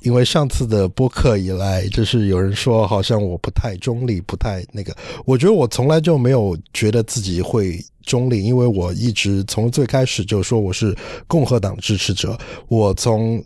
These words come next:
自己实习开始就是在共和党实习，所以我，我并不觉得，呃，Donald Trump 能够代表共和党的价值。所以我觉得 Donald Trump 所吸引的人口、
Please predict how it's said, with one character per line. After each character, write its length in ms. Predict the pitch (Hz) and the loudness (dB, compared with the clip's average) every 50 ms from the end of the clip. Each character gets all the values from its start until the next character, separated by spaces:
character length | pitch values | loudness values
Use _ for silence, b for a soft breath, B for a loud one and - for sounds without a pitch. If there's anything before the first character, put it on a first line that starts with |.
| _ _ _ _ - - - - | _ _ _ _ -20 -18 -12 -6
自 140 | - - 123 | -2 0 0
己 160 | 110 196 - | 2 2 2
实 280 | - - - 175 220 | 2 2 4 4 4
习 220 | 226 - - - 165 | 4 4 4 2 0
开 220 | - - - 156 | 0 2 2 2
始 180 | 147 - 123 104 | 2 2 0 0
就 140 | 110 104 101 | 0 2 2
是 100 | 101 98 | 2 0
在 160 | - 113 104 | 2 0 0
共 160 | 104 101 87 | 2 0 0
和 120 | 101 104 | 2 2
党 160 | 95 92 - - | 0 0 -2 -2
实 180 | - - 101 | 0 0 0
习， 220 | 90 - 107 92 B B B B B B | 0 0 -2 -2 B B B B B B
所 180 | - - 202 | 0 4 4
以 20 | 220 | 6
我， 140 | 220 208 190 | 6 6 4
我 260 | 143 123 120 110 107 - _ _ _ _ - | 4 4 2 2 0 -2 _ _ _ _ 0
并 200 | - 254 233 196 | 2 2 4 4
不 120 | 165 151 127 | 4 2 2
觉 240 | - - 107 101 | 2 2 2 2
得， 340 | 98 110 107 107 104 101 104 B B B B B B B B B B - | 4 4 4 4 4 2 0 B B B B B B B B B B -4
呃， 480 | - 120 123 120 113 110 107 104 104 - - - _ _ _ _ - | 0 2 4 4 4 4 4 2 2 0 -4 -10 _ _ _ _ 0
Donald 320 | 156 156 185 196 202 190 | 2 2 4 4 2 2
Trump 280 | - - 185 151 120 107 | 2 2 2 2 2 2
能 180 | 110 117 131 | 2 2 2
够 160 | 147 - 165 139 | 2 2 2 2
代 240 | - - 147 117 | 2 0 -2 -2
表 200 | 101 98 101 90 | -2 -2 -4 -4
共 200 | 85 - 147 123 | -2 0 0 0
和 140 | 101 113 110 | 2 2 0
党 180 | 104 - 92 95 | 0 0 -2 -4
的 80 | 92 | -4
价 280 | 92 - 190 170 120 92 | -4 0 2 2 2 0
值。 320 | - - 95 78 65 - B B B B B B | -4 -8 -8 -8 -8 -10 B B B B B B
所 180 | - - 220 | 0 4 4
以 40 | 247 | 6
我 180 | 226 175 135 113 | 6 6 4 2
觉 180 | - 127 131 | 4 2 2
得 260 | 143 160 147 143 143 - B B B B B | 4 4 2 2 0 -2 B B B B B
Donald 280 | 190 190 202 208 202 - | 2 4 4 4 2 2
Trump 220 | - 175 156 117 | 2 2 2 2
所 180 | - - 117 104 | 2 2 2 2
吸 420 | - - - - - - 226 226 | 2 2 2 2 2 4 4 4
引 160 | 190 135 110 92 | 4 2 0 0
的 140 | 98 98 | 2 2
人 280 | 104 104 107 117 160 202 | 4 4 4 4 2 0
口、 420 | 190 - - 107 - - - - | 0 0 -2 -2 -2 -2 -8 -12